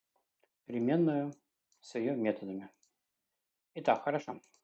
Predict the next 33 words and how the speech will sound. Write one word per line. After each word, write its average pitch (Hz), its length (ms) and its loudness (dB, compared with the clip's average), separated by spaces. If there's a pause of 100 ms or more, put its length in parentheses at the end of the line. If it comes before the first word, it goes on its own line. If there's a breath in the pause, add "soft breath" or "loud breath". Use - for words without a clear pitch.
(140)
У 143 80 -4
нас 131 140 4
персонаж 131 420 -4
называется 123 460 2
Idle 135 480 6 (880 soft breath)
и 165 280 0 (1500)
Rotate. 123 460 0 (200)
Вот - 160 -10 (120)
так 101 160 -8
вот. - 100 -14 (1500 soft breath)
У 156 60 -4
нас 180 240 6
есть 160 160 6
два 135 220 10
варианта 113 440 4
этой 110 200 -4
команды. 170 400 4
Этот 123 240 2
урок 160 200 2
относится 135 400 -4
к 123 80 -2
двум. 104 300 -2 (120)
Ну, 185 100 -4
потому 143 360 -2
что 110 500 -6 (120)
он 120 160 -2
практически - 420 -8
одинаковый. 110 400 -4
Если 131 140 0
мы 156 120 6
просто 175 340 2
сделаем 113 360 4
point, 110 220 0